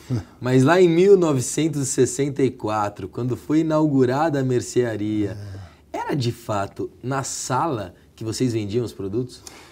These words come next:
Speaker 1: É, na verdade, meu, minha família toda vieram, eles vieram de Amparo pra Campinas, né?
Speaker 2: Sim.
Speaker 1: E aí meu pai veio numa, num momento de muita dificuldade. Momento que ele passava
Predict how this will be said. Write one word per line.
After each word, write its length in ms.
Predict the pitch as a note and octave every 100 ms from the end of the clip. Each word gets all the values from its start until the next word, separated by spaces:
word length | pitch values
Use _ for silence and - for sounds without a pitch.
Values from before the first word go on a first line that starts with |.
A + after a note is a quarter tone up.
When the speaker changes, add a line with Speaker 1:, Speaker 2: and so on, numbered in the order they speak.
| _ _ -
Speaker 1:
É, 180 | G2
na 160 | F#2 G#2
verdade, 420 | G#2+ G2+ A2 A#2
meu, 380 | A2+ A#2+ A2+ G2+
minha 200 | G2+ A#2+
família 480 | A#2 B2+ C3 D#3 D3+
toda 240 | C3+ C3
vieram, 600 | C3 A#2 B2 A#2+ A2 G2 -
eles 180 | G#2+ G#2
vieram 200 | A2+ A#2+ A#2
de 100 | A#2
Amparo 500 | A#2 - G#2 A2 G#2
pra 180 | -
Campinas, 600 | F#2+ F2 E2+ G2+ G#2+ F#2 F2
né? 200 | G2 A2
Speaker 2:
Sim. 380 | A2+ A2 G#2 F#2+ F#2+
Speaker 1:
E 160 | G2+
aí 160 | G2+ G#2
meu 180 | A2 G#2+
pai 220 | G#2+ G#2
veio 340 | F2 G2 G#2+
numa, 380 | G#2 G#2 G#2 G2
num 380 | G2 F#2+ - G#2
momento 360 | G#2 G2 G#2+ G#2
de 100 | G2
muita 260 | B2 C#3+
dificuldade. 840 | C3 - - C3+ F#2+ F2+ E2+ - - _ _ _ _ -
Momento 320 | A2+ G#2+ G#2+
que 40 | -
ele 80 | G2+
passava 680 | G2+ F#2+ G2 F#2 F#2 F2+